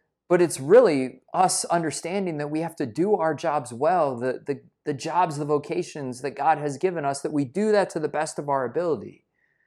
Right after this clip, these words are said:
So having integrity means in that we don't take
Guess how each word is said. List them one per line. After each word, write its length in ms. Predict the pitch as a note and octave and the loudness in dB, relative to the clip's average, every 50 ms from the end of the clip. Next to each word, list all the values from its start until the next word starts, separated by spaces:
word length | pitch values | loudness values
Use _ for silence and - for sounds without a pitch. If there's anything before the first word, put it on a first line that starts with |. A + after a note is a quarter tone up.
| _ _ _ | _ _ _
So 180 | - - E3+ D#3 | 0 2 4 4
having 440 | C#3+ C#3 E3 G3 A3 B3 A#3 G#3+ F#3 | 4 2 2 2 2 2 0 0 0
integrity 760 | D#3 B2+ - - - F#3+ G3 E3+ D3+ C#3 C3 A#2+ B2 A#2+ A#2 | -2 -4 -6 -6 -4 -4 -2 -2 -2 -2 -2 -2 -2 -2 -4
means 840 | A2+ A#2+ C#3+ F3 G#3 F#3+ C3 G2 F#2+ G2 A2 A2+ - - - - - _ _ _ _ _ _ _ _ _ _ _ _ _ | -4 -4 -2 0 0 0 -2 -2 -6 -10 -14 -20 -20 -20 -20 -20 -20 _ _ _ _ _ _ _ _ _ _ _ _ _
in 300 | D3+ E3 D#3+ C#3 B2 - - _ _ _ _ | 0 0 0 -2 -4 -8 -12 _ _ _ _
that 160 | D3+ D3+ C#3 C#3 | 2 2 4 4
we 160 | D3 D#3+ C3+ | 4 4 4
don't 400 | G#2 D3 E3 G3+ G3+ - - - | 4 4 4 4 2 -2 -6 -10
take 540 | - G3 A3 A3+ - - - - - _ | 2 6 6 6 6 4 -2 -12 -20 _